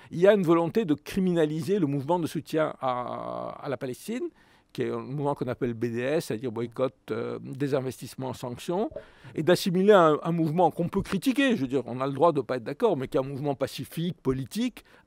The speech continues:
à, euh, quelque chose qui est passible des tribunaux. Et la France est à l'avant-garde, si on peut dire, des pays européens. Il y a beaucoup de pays européens qui refusent de criminaliser B D S. La responsable, euh, euh, italienne des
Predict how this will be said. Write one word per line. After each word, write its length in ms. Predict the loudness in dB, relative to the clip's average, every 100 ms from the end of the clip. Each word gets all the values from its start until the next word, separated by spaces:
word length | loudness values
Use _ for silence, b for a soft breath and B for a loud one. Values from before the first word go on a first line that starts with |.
| 6
à, 320 | 10 10 8 0
euh, 500 | 2 2 0 -2 -4
quelque 200 | -8 -4
chose 260 | -4 -4 -8 -12
qui 140 | -2
est 100 | 0
passible 500 | 0 -2 -2 -2 -2
des 140 | 0 -2
tribunaux. 420 | -2 -4 -4 -6 b b b -4
Et 60 |
la 100 | -4
France 320 | 0 0 0
est 180 | 0 -2 -2 2
à 80 |
l'avant-garde, 580 | 4 4 4 6 6 4
si 60 | 0
on 80 | -4
peut 120 | -2
dire, 200 | -2 -2
des 100 | -2
pays 240 | -4 -2
européens. 340 | -2 -2 -2 0
Il 60 |
y 40 | 0
a 40 |
beaucoup 180 | 0 -6
de 60 |
pays 160 | -2 2
européens 320 | 2 0 -4
qui 140 | -2 0
refusent 380 | 0 0 -2
de 60 | -2
criminaliser 640 | -6 -6 -6 -8 -8 -8
B 100 | -8
D 120 | -6 -8
S. 280 | -8 -14 -20 b b b b b
La 120 | -2
responsable, 760 | -2 -2 -4 2 2 2 0 -2
euh, 260 | -4 -4 -8 b b b b -10
euh, 240 | -8 -8
italienne 680 | -6 -4 -2 2 2 2 -4
des 300 | -2 -2 -2